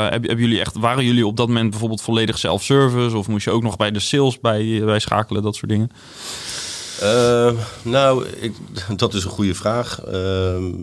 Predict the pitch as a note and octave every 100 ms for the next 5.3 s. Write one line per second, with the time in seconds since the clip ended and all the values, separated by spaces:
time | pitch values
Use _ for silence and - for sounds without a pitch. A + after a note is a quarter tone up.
0 | - - - - - - - F#2 G2+ G2+
1 | G2 F#2 D#2+ F#2+ F#2 F2+ F#2 F2 F#2+ F2+
2 | F#2+ F#2+ F#2+ F2+ F#2 - G#2 F#2 F#2 E2+
3 | B2 G2 - - D2+ D#2 D2 F2+ F2+ F#2
4 | E2+ E2 E2 E2 - F2+ F2 - E2 F#2+
5 | F#2 F2